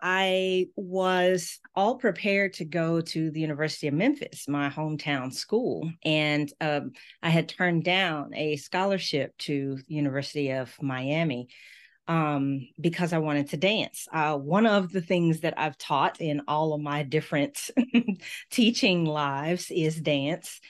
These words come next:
And I wanted to go to the University of Memphis and, and be on their competitive dance team. And I got into a huge fight with my dad. And, um, in an act of rebellion, I drove to Miami the week before school started and begged them to give me my scholarship back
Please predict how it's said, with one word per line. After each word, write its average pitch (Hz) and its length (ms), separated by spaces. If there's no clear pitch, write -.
And 151 320
I 160 40
wanted 175 200
to - 80
go 180 80
to 170 40
the 160 60
University 160 380
of 156 60
Memphis 151 360
and, 147 260
and 151 360
be 156 200
on 151 200
their 147 160
competitive 143 500
dance 143 320
team. 139 500
And 139 380
I 156 100
got 151 220
into 156 300
a 147 40
huge 202 300
fight 165 380
with 151 100
my 151 140
dad. 139 480
And, 147 400
um, 139 240
in 151 140
an 151 160
act 202 340
of 160 220
rebellion, 156 760
I 143 100
drove 151 420
to - 180
Miami 151 640
the 151 100
week 160 180
before 160 380
school 156 320
started 147 400
and 143 260
begged 151 280
them 147 200
to 143 120
give 139 180
me 143 140
my 131 160
scholarship 156 600
back 165 340